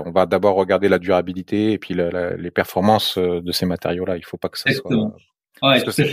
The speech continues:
Speaker 2: fait.
Speaker 1: ça reste le premier moteur du bateau, les voiles, hein, on est d'accord.
Speaker 2: Exactement.
Speaker 1: <laughs>
Speaker 2: Mais bon, en, en impact, euh, aujourd'hui écologique, euh, franchement, euh, euh, une voile qui va durer entre dix et quinze ans, euh, je pense qu'on impacte sur, euh, sur, euh, sur, on est, on,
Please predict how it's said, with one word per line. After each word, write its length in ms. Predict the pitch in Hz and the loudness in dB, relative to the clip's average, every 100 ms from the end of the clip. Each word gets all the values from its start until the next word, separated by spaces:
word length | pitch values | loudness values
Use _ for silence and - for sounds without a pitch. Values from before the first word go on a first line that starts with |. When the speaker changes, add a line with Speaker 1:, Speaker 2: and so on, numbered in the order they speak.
| 117 | -2
Speaker 2:
fait. 60 | - | 0
Speaker 1:
ça 140 | 123 | 2
reste 180 | 143 143 | 2 0
le 60 | |
premier 280 | 127 131 123 | 0 0 0
moteur 340 | 117 117 131 110 | -2 -4 -6 -8
du 100 | 101 | -8
bateau, 280 | 101 - | -10 -8
les 80 | 82 | -12
voiles, 200 | 76 76 | -14 -16
hein, 80 | 87 87 | -16 -16
on 60 | |
est 80 | 87 | -14
d'accord. 260 | 87 - _ _ _ _ _ | -16 -18 _ _ _ _ _
Speaker 2:
Exactement. 580 | 131 117 165 165 135 107 - - - | -6 0 2 2 2 2 -4 -8 -8
Speaker 1:
<laughs> 160 | - 117 | -2 0
Speaker 2:
Mais 100 | 135 | 4
bon, 280 | 160 135 | 4 4
en, 40 | 139 143 | 2 2
en 120 | 151 160 | 4 6
impact, 460 | 160 180 175 - | 6 4 0 0
euh, 120 | 131 | 2
aujourd'hui 680 | 123 120 139 135 151 143 120 | 2 2 0 0 2 4 2
écologique, 580 | 117 - 120 117 160 123 | 0 -2 -2 0 -2 0
euh, 240 | 117 110 | -2 -2
franchement, 680 | 110 - - 147 139 135 110 | -6 -8 -4 0 2 4 2
euh, 60 | 107 107 - - _ 120 | 0 -4 -14 -20 _ -4
euh, 760 | 113 113 110 110 110 110 110 110 120 | -2 -2 -2 -4 -4 -6 -6 -8 -2
une 180 | 120 123 | 0 0
voile 280 | 135 143 143 | 0 0 0
qui 160 | 131 | -2
va 120 | 120 | 0
durer 440 | 120 123 127 139 143 | 2 0 0 0 2
entre 680 | 117 117 - 120 113 113 113 | 0 -2 -4 -2 -2 0 -2
dix 300 | 110 139 - | -6 -6 -2
et 100 | 123 | -2
quinze 260 | 135 127 127 | 0 0 2
ans, 400 | 143 156 139 117 | 4 4 4 2
euh, 380 | 113 113 113 113 113 _ - | 0 -2 -6 -10 -16 _ -10
je 60 | - | -8
pense 140 | 127 | -8
qu'on 160 | - 117 | 0 0
impacte 480 | 113 127 123 - 113 | 0 -2 -4 -4 -4
sur, 260 | - 117 | -2 -2
euh, 160 | 110 107 110 - | -2 -2 -4 -6
sur, 340 | - - 117 | -4 -2 0
euh, 200 | 113 110 | 0 0
sur, 300 | 110 - 113 113 | -2 -4 -2 2
on 140 | 117 | 2
est, 120 | 120 - | 2 0
on, 180 | 123 | 0